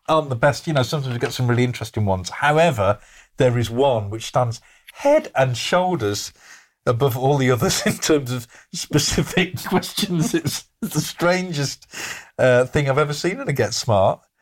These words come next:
even more so than, uh, I think I saw Neil Tennant in a, uh, <laughs> a branch of a, a stationers in London a few weeks ago.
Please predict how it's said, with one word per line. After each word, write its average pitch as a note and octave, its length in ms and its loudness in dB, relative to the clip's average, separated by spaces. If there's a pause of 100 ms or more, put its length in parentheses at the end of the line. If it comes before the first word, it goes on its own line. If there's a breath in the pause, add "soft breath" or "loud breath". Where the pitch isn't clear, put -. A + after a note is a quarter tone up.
(140)
even D3 260 4
more C3+ 240 4
so B2+ 220 2
than, B2 320 -4
uh, A#2+ 280 4
I B2 60 -2
think C3+ 260 0
I C#3 40 2
saw B2+ 240 0
Neil B2 260 2
Tennant B2+ 400 -2
in A2 140 -2
a, A2 240 2 (720 soft breath)
uh, G#2+ 380 4 (140)
<laughs> - 140 -8
a C3 80 2
branch B2+ 440 0
of A2 140 0
a, A2 300 4
a A#2 80 -8
stationers A2 580 -2
in G#2+ 80 -2
London A2 340 0
a G2+ 60 -2
few G2+ 220 0
weeks G#2 260 0
ago. F2+ 260 2